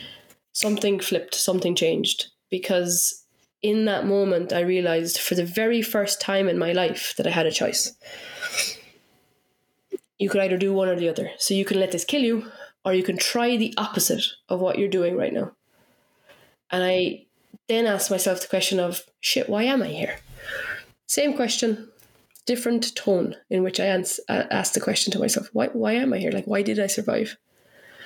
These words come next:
And internally in that moment,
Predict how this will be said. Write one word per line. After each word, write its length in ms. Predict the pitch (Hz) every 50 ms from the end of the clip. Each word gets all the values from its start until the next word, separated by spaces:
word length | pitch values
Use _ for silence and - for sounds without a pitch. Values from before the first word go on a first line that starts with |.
| - - - - - _ _ -
And 560 | 214 196 196 196 196 190 190 196 190 185 - - - _ _ _ _ _ _ _ _ _ _ _ _ _ _ _ _
internally 640 | 226 220 226 220 202 220 240 240 240 226 226 214
in 120 | 202 196 202
that 180 | 196 185 -
moment, 600 | - 202 202 208 202 190 170 180 180 175 - -